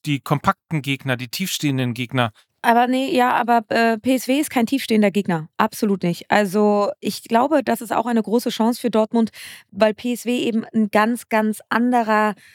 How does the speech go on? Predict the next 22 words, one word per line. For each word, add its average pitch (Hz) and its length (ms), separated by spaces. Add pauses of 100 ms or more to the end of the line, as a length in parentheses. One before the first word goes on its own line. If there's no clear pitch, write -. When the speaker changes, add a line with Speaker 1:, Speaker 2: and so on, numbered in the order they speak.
(320)
Speaker 2:
Gegner 254 360
ist 208 140
als 190 200
Wolfsburg, 185 640
die 220 300
eben 208 160
aus - 180
so 214 80
einer 196 100
massierten 202 460
Defensive 226 540
agieren, 208 580
eher 214 320
mit, 202 240
äh, 190 100
fünfunddreißig 208 640
Prozent, 202 380
vierzig 233 320
Prozent 214 320
Ballbesitz 208 420
unterwegs 202 460
sind 208 220